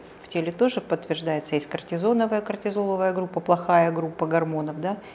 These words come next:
печали, скорби, там, одиночества, ожидания. Или, эм, эндорфины, серотонин.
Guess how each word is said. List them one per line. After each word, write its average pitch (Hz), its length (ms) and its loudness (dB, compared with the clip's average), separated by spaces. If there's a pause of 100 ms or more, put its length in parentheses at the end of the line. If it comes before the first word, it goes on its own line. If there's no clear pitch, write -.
печали, 156 380 0
скорби, 151 440 -4
там, 147 200 -4
одиночества, 147 680 -4
ожидания. 143 560 -4 (440)
Или, 226 240 2
эм, 156 520 -2 (220)
эндорфины, 165 580 -2
серотонин. 156 720 -4